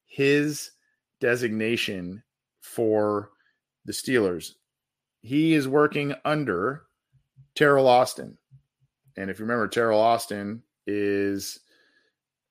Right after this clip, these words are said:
the gentleman who was the Bengals defensive coordinator back in twenty eighteen, who was unceremoniously fired in the middle of that season because of a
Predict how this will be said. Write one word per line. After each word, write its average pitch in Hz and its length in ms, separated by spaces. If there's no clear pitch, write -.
the 107 960
gentleman 104 500
who 123 120
was 101 140
the 101 60
Bengals 101 720
defensive 113 400
coordinator 110 460
back 104 240
in 104 80
twenty 104 300
eighteen, 104 320
who 117 100
was 104 140
unceremoniously 101 1120
fired 110 360
in 101 80
the 101 40
middle 101 220
of 98 80
that 98 220
season 98 440
because 95 360
of 95 160
a 92 300